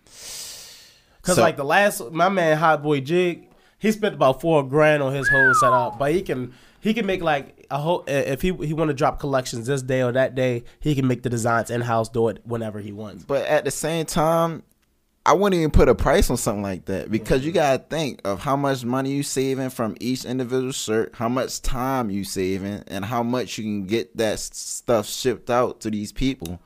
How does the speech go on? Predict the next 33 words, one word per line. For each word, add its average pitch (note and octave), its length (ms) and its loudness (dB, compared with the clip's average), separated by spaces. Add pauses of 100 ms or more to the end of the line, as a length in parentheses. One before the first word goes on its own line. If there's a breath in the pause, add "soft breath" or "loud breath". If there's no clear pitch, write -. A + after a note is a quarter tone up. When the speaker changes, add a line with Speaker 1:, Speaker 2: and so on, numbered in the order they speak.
Speaker 1:
Like, G#2+ 140 -18 (100)
you're D3 220 -6
saving C#3 420 -4
so C#3 280 2
much B2+ 280 0
cost B2+ 320 2
at A2 80 -4
the G#2+ 80 -4
end A2 80 -2
of A2 80 -2
the G#2+ 60 -4
day A2 200 -2
when G2+ 160 -4
you G2 80 -6
buy G#2 220 -4
all F#2+ 140 -6
that F2 120 -12
stuff. F2+ 320 -12 (140)
Speaker 2:
The C3 80 4
time F3 420 4
is C#3+ 140 2
the A#2+ 100 -4
most A#2 320 2
important F#2 640 -10
too, F#2+ 340 -10
Speaker 1:
Yeah. F#2 80 -14
Speaker 2:
bro. D2+ 320 -12
Like, C2 360 -12
if D#2 180 -14
you C#3 140 -8
getting B2 340 -4
everything A#2+ 480 -4
out, B2 400 -4